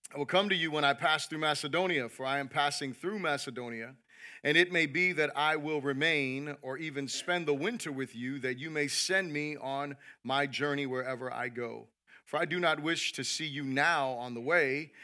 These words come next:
but I hope to stay a while with you if the Lord permits. But I will tarry in Ephesus until Pentecost, for a great and effective door has opened to me, and there are many adversaries. And if Timothy comes, see that he may be with you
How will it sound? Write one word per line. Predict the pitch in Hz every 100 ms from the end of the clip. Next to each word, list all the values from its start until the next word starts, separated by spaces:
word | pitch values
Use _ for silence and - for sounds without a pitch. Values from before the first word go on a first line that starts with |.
| - -
but | 135
I | 135
hope | 131 196 -
to | 147
stay | - 156
a |
while | 135 151 160 147
with | 131 120
you | 123 123 123
if | 143 143
the | 127
Lord | 127 135 135 120
permits. | 131 131 143 110 - - - _ - - -
But | 120 135
I | 151
will | 139
tarry | 120 - 190 196 185
in | 151
Ephesus | 156 165 135 - 135 120
until | 135 127 131
Pentecost, | 120 143 131 123 117 - -
for | - 131
a | 135
great | 120 151 180 - - _ - - -
and | 117
effective | - 151 147 131 110
door | 147 147 127
has | 135 120
opened | - 170 156 123
to | 123
me, | 113 110 110 127 _ - - -
and | 123 127
there | 151 151
are | 143
many | 139 156 165 165
adversaries. | 151 151 143 127 135 120 113 - - - _ _ -
And | 120
if | 127
Timothy | - 170 160 147
comes, | 160 165 175 185 175 -
see | - 170
that | 156 143
he | 151 165
may | 156
be | 143 139 165
with | 160 147
you | 156 170